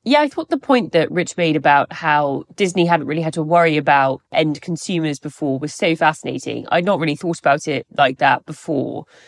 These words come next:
Obviously, they had their finger on the pulse of what people wanted to watch, but actually delivering that themselves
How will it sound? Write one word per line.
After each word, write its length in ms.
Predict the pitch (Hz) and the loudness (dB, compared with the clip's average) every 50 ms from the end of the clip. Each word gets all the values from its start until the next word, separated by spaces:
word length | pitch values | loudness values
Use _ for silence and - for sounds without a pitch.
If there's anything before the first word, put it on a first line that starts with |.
| _ _ _ - | _ _ _ -2
Obviously, 280 | 160 202 226 - 233 | 0 0 0 0 0
they 120 | 165 180 180 | 0 0 0
had 200 | 175 180 170 135 | 2 0 2 2
their 100 | 156 160 | 2 0
finger 320 | - - 202 190 175 165 | 0 -2 -2 0 0 0
on 100 | 151 147 | 0 0
the 80 | 143 135 | -2 -2
pulse 360 | - - 170 147 147 - - | 0 0 0 0 0 -2 -4
of 180 | 143 139 - | -4 -4 -2
what 140 | - 151 135 | -2 -2 -2
people 220 | - 175 147 156 151 | -2 -4 -2 -2 0
wanted 280 | 135 139 156 156 160 | 0 -2 -4 -6 -8
to 80 | - 160 | -8 -4
watch, 460 | 165 214 214 185 - - 165 - - | 0 2 4 2 2 0 -4 -8 -6
but 100 | - 170 | -2 0
actually 380 | 165 139 - - - 175 151 147 | 0 0 0 -2 -2 -2 -2 0
delivering 500 | 175 170 180 180 175 156 165 160 156 156 | 0 0 0 0 0 0 0 0 0 2
that 280 | 151 139 139 135 - - | 2 2 2 0 -2 -4
themselves 760 | 139 151 160 - - 226 185 160 160 156 143 151 170 - | -6 -6 -4 0 2 4 6 6 6 4 2 -2 -6 -6